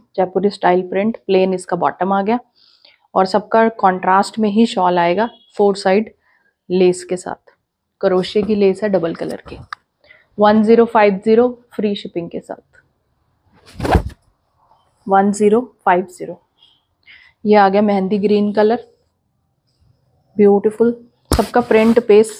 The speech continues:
same है और नीचे lace भी सब में आएगी। मेहंदी ग्रीन के साथ ये रस्ट कलर का शॉल आएगा, रस्ट कलर।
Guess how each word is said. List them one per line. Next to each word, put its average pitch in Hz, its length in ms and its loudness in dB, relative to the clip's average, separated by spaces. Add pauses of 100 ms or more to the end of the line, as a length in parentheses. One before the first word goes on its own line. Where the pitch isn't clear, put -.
(200)
same 208 420 -4
है 269 160 -4 (460)
और 180 280 4 (1700)
नीचे 214 260 2
lace 202 360 4
भी 220 80 0
सब 190 220 -2
में 196 120 -2
आएगी। - 360 -4 (720)
मेहंदी 196 320 0
ग्रीन 202 260 2
के 208 60 -6
साथ 214 220 0
ये 208 140 2
रस्ट 185 360 0
कलर 190 300 -2
का 254 180 -6 (1040)
शॉल - 360 0
आएगा, - 320 -8 (400)
रस्ट 190 320 -2
कलर। - 300 -10